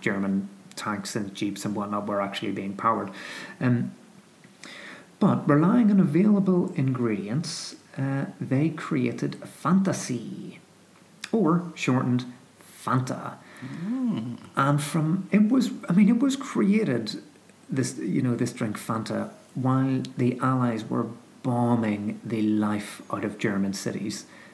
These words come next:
Speaker 1: Fanta was selling in huge numbers, three million cases sold in nineteen forty-three. And people actually bought Fanta for a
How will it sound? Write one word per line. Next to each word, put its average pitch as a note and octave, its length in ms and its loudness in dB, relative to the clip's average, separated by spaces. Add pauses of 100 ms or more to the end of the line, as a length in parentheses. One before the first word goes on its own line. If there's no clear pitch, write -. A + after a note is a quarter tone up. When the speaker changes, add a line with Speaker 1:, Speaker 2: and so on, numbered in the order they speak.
Speaker 1:
Fanta C3 600 -2
was D3 160 0
selling G#2+ 680 -4 (140)
in D3+ 140 -2
huge - 720 -6
numbers, G#3 340 2
three C#3+ 320 2
million D3 340 4
cases D3 420 -2
sold C3+ 280 0
in B2+ 120 2
nineteen B2+ 360 0
forty-three. A#2 680 0 (420)
And - 360 -2
people A3+ 360 4
actually G3+ 320 2
bought - 440 -2
Fanta - 720 -2 (1040)
for C3 320 -2
a C3 100 -4